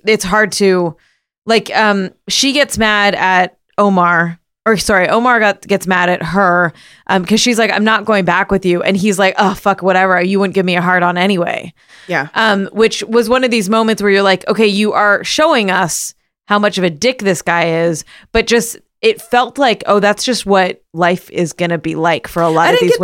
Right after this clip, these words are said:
Speaker 2: that s-,
Speaker 1: women.
Speaker 2: I didn't get that sense. Like, I do think, you know, in addition to, um, commenting or observing, um, the way that, you know, gender plays out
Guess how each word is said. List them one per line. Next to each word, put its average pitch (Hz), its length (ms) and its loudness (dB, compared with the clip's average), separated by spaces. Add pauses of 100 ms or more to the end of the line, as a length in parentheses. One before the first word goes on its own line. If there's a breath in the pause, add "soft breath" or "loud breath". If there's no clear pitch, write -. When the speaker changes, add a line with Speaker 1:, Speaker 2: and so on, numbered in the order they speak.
Speaker 2:
that - 20 -2
s-, 151 100 -4
Speaker 1:
women. 160 240 -12
Speaker 2:
I 285 60 0
didn't 370 160 2
get 339 100 -2
that 285 180 -2
sense. 208 260 -2
Like, 226 120 -4
I 247 60 0
do 285 180 0
think, 277 320 -4
you 247 80 -6
know, 220 100 -2
in 220 120 -4
addition 247 400 -4
to, 185 580 0
um, 160 440 -4 (320 loud breath)
commenting 185 640 -2
or 156 120 0
observing, 156 960 -4 (380 soft breath)
um, 151 640 -6 (1600)
the 175 200 -2
way 185 260 2
that, 165 240 0
you 160 80 -4
know, 139 160 -2
gender 175 480 -2
plays 156 320 -4
out 147 480 -4